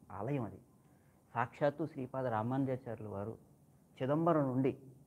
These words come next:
గోవిందరాజు స్వామి మంది-, ఆ విగ్రహాన్ని ప్రతిష్ఠింపజేయడానికి తీసుకొస్తారు ఇక్కడికి. ఆ తీసుకొచ్చేటటువంటి క్రమంలో ఏమవుతుంది అని అంటే, ఈ, ఏ, రాజులు ఉన్నారు కదా, ఈ, ఈ అప్పట్లో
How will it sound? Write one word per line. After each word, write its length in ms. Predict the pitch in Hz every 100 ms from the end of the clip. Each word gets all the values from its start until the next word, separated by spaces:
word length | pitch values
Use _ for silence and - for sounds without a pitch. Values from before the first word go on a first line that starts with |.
| - - 110
గోవిందరాజు 520 | 127 151 160 147 135
స్వామి 300 | 135 131 120
మంది-, 360 | 113 123 139
ఆ 220 | 110 107 92
విగ్రహాన్ని 840 | 107 113 143 151 143 156 131 107 -
ప్రతిష్ఠింపజేయడానికి 920 | 117 143 139 143 131 120 110 107 110
తీసుకొస్తారు 540 | 139 - 123 - 113 98
ఇక్కడికి. 240 | 98 - - - - - -
ఆ 60 | 120
తీసుకొచ్చేటటువంటి 1000 | - 147 - 170 - 151 147 139 131 131
క్రమంలో 500 | 120 117 135 139 131
ఏమవుతుంది 580 | 120 127 135 131 123 117
అని 100 | 110
అంటే, 360 | 110 185 139 107 - - - 131
ఈ, 120 | 131 127 120 113 107 101 - - -
ఏ, 200 | 113 104
రాజులు 360 | 101 113 143 165
ఉన్నారు 220 | 165 185
కదా, 260 | 208 165 95 - -
ఈ, 380 | 127 113 107 104 90 87 -
ఈ 420 | 104 101 104 101 95 - - - -
అప్పట్లో 560 | - 151 151 170 127